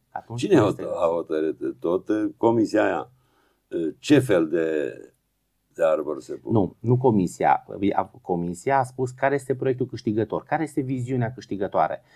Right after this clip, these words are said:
Speaker 1: Mergând mai departe, proiectantul, care în această situație este un proiectant spaniol, proiectantul a stabilit fiecare detaliu și, când spun fiecare detaliu, evident, împreună și cu consultarea noastră a primăriei,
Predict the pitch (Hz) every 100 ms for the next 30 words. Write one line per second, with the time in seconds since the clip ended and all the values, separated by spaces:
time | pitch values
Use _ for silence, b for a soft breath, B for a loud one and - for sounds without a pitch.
0 | b b 80 76 92 156 156 151 123 104
1 | 85 82 - 117 127 - 110 - - 76
2 | 73 - 85 123 135 - _ _ _ _
3 | - 101 92 92 85 - 110 - - 87
4 | 92 95 90 90 - 87 87 - 87 -
5 | 73 - - 143 b b b _ 98 85
6 | 120 147 139 127 104 104 123 165 - 170
7 | 160 156 151 139 139 123 92 90 - -
8 | 87 - 107 104 120 123 123 117 98 87
9 | 87 87 95 131 b b 113 101 110 185
10 | 127 95 92 98 131 - 208 190 147 123
11 | - 120 - 98 107 98 92 98 90 92
12 | - 85 82 82 117